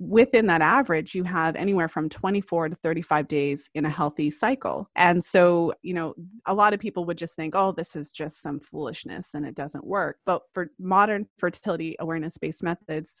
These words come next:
are not about predicting ovulation. They're about identifying when in your cycle are fertile based on biomarkers. So based on your cervical fluid production, which happens as you approach ovulation, um, cervical fluid is what keeps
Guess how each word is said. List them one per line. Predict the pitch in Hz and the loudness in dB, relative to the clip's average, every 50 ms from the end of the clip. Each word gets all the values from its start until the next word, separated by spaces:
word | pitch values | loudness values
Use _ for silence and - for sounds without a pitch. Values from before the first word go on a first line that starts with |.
| _ - | _ 0
are | 190 190 | 0 2
not | 190 185 180 190 | 2 2 2 2
about | 190 - 160 160 - - | 2 0 -2 -2 -4 -4
predicting | - - 165 165 - 170 180 - - 170 156 151 | -6 -6 -6 -4 -4 -6 -6 -4 -4 -4 -2 -2
ovulation. | 143 - 165 160 135 110 175 - - - - | -4 -4 -6 -6 -6 -6 -8 -8 -6 -6 -4
They're | 147 151 156 | -4 -4 -4
about | 151 - 131 131 117 - - | -2 0 0 0 -2 -2 -4
identifying | - - - 202 190 202 196 - - 180 170 165 160 160 160 170 - | -6 -4 -2 0 0 0 -2 -2 0 0 2 2 2 0 -2 -4 -6
when | - 170 180 180 180 208 | -6 -6 -2 -2 0 0
in | 208 202 | 0 -2
your | 196 180 180 | -2 -4 -4
cycle | - - 160 156 - 165 | -4 -6 -6 -4 -4 -6
are | 160 160 | -6 -6
fertile | - - 175 170 - - 165 156 | -4 -6 -6 -6 -4 -4 -6 -4
based | - 156 147 - - | -4 -6 -8 -6 -6
on | 151 147 160 151 _ - - | -6 -6 -6 -8 _ -2 0
biomarkers. | 165 190 202 175 160 139 - - - - - - - - - _ _ _ _ _ - | 0 2 2 0 -2 -4 -6 -8 -10 -12 -12 -14 -12 -14 -16 _ _ _ _ _ -6
So | 180 175 | -6 -4
based | - 170 160 - - | -4 -4 -6 -6 -6
on | 170 156 151 | -6 -4 -4
your | 151 147 | -4 -6
cervical | - - - 196 202 196 190 - 185 175 | -6 -4 -4 -4 -4 -4 -4 -6 -6 -8
fluid | - - 175 175 165 - | -6 -4 -4 -4 -4 -4
production, | - - 147 160 160 - - 180 | -8 -8 -6 -6 -6 -8 -10 -10
which | 156 151 147 - | -10 -10 -8 -8
happens | - 151 - - 147 147 151 | -10 -10 -8 -8 -12 -10 -10
as | 147 143 - | -12 -10 -8
you | 151 139 | -10 -10
approach | - - - 190 190 - - | -8 -6 -4 -4 -4 -4 -4
ovulation, | 175 170 175 160 160 165 170 - - 170 165 165 170 - | -6 -6 -4 -6 -6 -6 -8 -8 -8 -6 -6 -6 -6 -4
um, | 165 160 156 | -4 -4 -4
cervical | 160 - 208 190 190 - - 190 | -4 -4 -4 -4 -4 -6 -10 -10
fluid | - 175 175 160 | -8 -6 -6 -6
is | 185 190 | -8 -8
what | - 156 - _ | -10 -12 -12 _
keeps | - 180 151 - | -12 -12 -12 -12